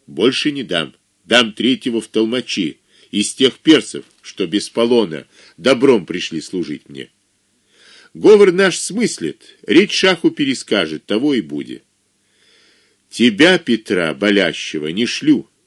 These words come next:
в жребий не даю. Ставь и меня, батька. На бой я долго не гож. Може, навсегда,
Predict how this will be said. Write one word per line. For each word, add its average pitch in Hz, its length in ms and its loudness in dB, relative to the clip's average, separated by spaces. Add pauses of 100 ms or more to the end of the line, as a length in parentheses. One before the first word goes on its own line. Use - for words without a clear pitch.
(140)
в - 140 -16
жребий 104 460 -2
не 92 160 -10
даю. 69 420 -8 (880)
Ставь 156 760 2
и 135 60 2
меня, 113 420 0
батька. - 600 -12 (540)
На 127 260 2
бой 185 400 6
я 131 240 2
долго 92 520 2
не 71 160 -12
гож. 65 480 -12 (640)
Може, 165 280 4
навсегда, 95 800 0